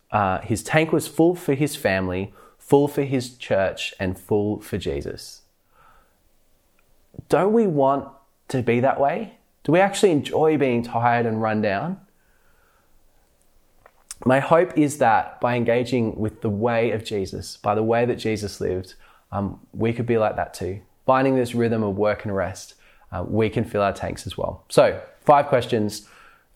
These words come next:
Uh, I'll leave a, a gap for each one. The first question is, what is the state of your heart right now? We read that at the beginning of this passage, Jesus was grieving.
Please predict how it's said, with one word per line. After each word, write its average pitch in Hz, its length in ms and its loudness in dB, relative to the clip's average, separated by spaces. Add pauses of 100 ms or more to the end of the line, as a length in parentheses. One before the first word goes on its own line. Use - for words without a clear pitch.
Uh, 107 280 4
I'll 104 200 2
leave 120 400 2
a, 95 480 -2 (440)
a 104 80 0
gap - 240 4
for - 120 0
each 104 220 -2
one. 98 160 0
The 98 60 -2
first 175 320 4
question 160 320 2
is, 110 180 0
what 175 320 4
is 185 160 2
the 175 80 -4
state 127 480 2 (320)
of 107 100 0
your 123 280 2
heart 98 480 2 (500)
right 98 260 2
now? 82 280 -8 (1120)
We 120 100 4
read 123 300 4
that 104 340 2
at 110 80 0
the 92 80 -4
beginning 127 300 2
of 127 60 0
this 120 120 -4
passage, 151 480 0
Jesus 127 540 -2
was 123 120 -2
grieving. 131 520 -4